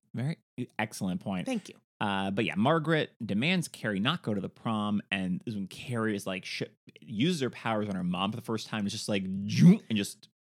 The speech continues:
Speaker 1: forces her
Speaker 2: Yeah,
Speaker 1: down
Speaker 2: she
Speaker 1: on the
Speaker 2: shuts
Speaker 1: bed with
Speaker 2: all
Speaker 1: her
Speaker 2: the
Speaker 1: mind.
Speaker 2: doors and all the windows.
Speaker 1: The windows, right.
Speaker 2: Oof.
Speaker 1: Uh, and Margaret denounces Carrie as a witch after she leaves with Tommy. So
Speaker 2: And I love, it's so, oh, Sissy Spacek is so good,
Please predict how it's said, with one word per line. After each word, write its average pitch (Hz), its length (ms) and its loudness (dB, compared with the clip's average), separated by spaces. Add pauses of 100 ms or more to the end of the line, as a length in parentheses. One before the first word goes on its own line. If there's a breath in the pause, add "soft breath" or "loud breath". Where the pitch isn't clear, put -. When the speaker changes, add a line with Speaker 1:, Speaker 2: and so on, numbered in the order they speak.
(160)
Speaker 1:
forces 123 320 0
her 107 60 0
Speaker 2:
Yeah, 208 80 4
Speaker 1:
down 202 100 2
Speaker 2:
she - 60 4
Speaker 1:
on 190 40 4
the 190 60 4
Speaker 2:
shuts - 160 6
Speaker 1:
bed 190 80 4
with 190 100 2
Speaker 2:
all 233 180 6
Speaker 1:
her 196 60 4
Speaker 2:
the 190 60 4
Speaker 1:
mind. 185 80 0
Speaker 2:
doors 180 340 2
and 165 160 -6
all 180 200 0
the 165 40 0
windows. 170 400 0
Speaker 1:
The 101 60 2
windows, 120 420 4
right. 87 400 -6 (140)
Speaker 2:
Oof. 269 280 -2 (220)
Speaker 1:
Uh, 101 200 0 (100)
and 98 320 0
Margaret 104 440 -2
denounces 110 560 0
Carrie 98 440 -6
as 104 80 -6
a 92 80 0
witch 101 500 -4
after 143 240 -2
she - 140 -10
leaves 90 220 -8
with - 140 -18
Tommy. 107 440 -2 (420)
So - 140 -10
Speaker 2:
And 262 120 0
I 302 80 2
love, 311 360 2
it's - 200 -2
so, 311 360 2 (480)
oh, 240 280 -2
Sissy 208 320 -4
Spacek 175 320 -4
is 160 80 -4
so 151 180 -2
good, 143 240 -6